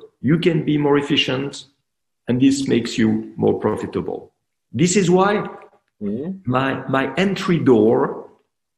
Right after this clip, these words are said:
Speaker 1: is the, the economical growth,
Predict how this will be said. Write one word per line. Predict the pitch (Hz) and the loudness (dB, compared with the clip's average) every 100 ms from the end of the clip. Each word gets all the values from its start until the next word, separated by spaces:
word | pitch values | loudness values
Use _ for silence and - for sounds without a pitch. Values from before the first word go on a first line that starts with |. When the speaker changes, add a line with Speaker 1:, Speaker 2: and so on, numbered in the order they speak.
| _ _ _ - | _ _ _ -2
Speaker 1:
is | 170 185 165 - - - _ _ _ _ _ _ _ _ - | 2 4 2 -2 -12 -18 _ _ _ _ _ _ _ _ -2
the, | 120 127 120 120 120 - - | 4 6 6 4 0 -6 -10
the | 104 120 131 | -2 2 4
economical | 143 160 156 143 135 117 | 4 4 4 2 2 0
growth, | 110 110 107 110 - - | 2 4 4 2 -2 -6